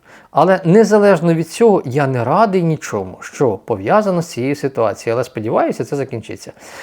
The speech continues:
Ну, додаю від себе, саме собою воно не розсосеться. Трамп також додав, що засудить Росію навіть за те, що вона наблизилася до цієї лінії. Він заявив, що йому це не подобається. «Я не в захваті від цього».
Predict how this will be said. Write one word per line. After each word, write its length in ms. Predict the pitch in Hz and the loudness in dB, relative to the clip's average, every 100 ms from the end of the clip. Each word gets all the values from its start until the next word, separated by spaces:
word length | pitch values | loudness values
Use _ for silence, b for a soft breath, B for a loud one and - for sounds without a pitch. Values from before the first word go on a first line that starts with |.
| B B | B B
Ну, 200 | 151 202 | -4 -4
додаю 340 | 156 139 151 151 | -4 0 2 2
від 120 | 151 | -2
себе, 280 | - 107 107 | -2 -2 -2
саме 460 | - 139 151 143 123 | -2 0 0 -2 -4
собою 560 | - 139 117 180 214 127 | -6 -4 0 0 0 -2
воно 340 | 113 135 165 | -4 -2 -2
не 280 | 113 117 139 | -2 -2 0
розсосеться. 800 | 123 117 - 110 - 98 - - _ B B B | 0 -4 -6 -6 -6 -8 -12 -20 _ B B B
Трамп 280 | - 208 214 | 0 0 0
також 240 | 165 170 | -2 0
додав, 300 | 156 156 151 | -2 2 2
що 160 | 131 127 | 2 -6
засудить 440 | 120 - 123 117 | -6 -6 -6 -4
Росію 420 | 113 - 226 233 190 | -6 -6 -4 -2 0
навіть 300 | 156 120 110 | 0 -2 -6
за 100 | 110 | -4
те, 200 | 185 185 | -2 -4
що 180 | - | -4
вона 260 | 123 135 147 - B B B | -4 -2 -4 -4 B B B
наблизилася 880 | 131 170 117 131 185 135 117 - 107 | 0 0 2 0 0 0 -4 -4 -8
до 220 | 107 151 | 0 0
цієї 480 | 160 117 117 143 120 | 0 -6 -4 -2 -2
лінії. 400 | 113 151 120 101 | -4 -4 -4 -6
Він 140 | 110 | -10
заявив, 400 | 98 101 143 208 | -8 -4 0 0
що 180 | - - | -2 -8
йому 340 | 113 135 131 117 b | -6 -6 -6 -8 b
це 220 | _ - 170 | _ 0 0
не 160 | 143 | 0
подобається. 680 | 131 123 104 98 110 - - | -2 -6 -6 -10 -14 -16 -14
«Я 140 | 123 196 | 0 0
не 120 | 170 | 0
в 60 | 107 | 0
захваті 560 | 127 143 120 113 110 107 | 0 0 -4 -6 -12 -10
від 200 | 120 117 | -10 -10
цього». 380 | - 104 - | -14 -14 -14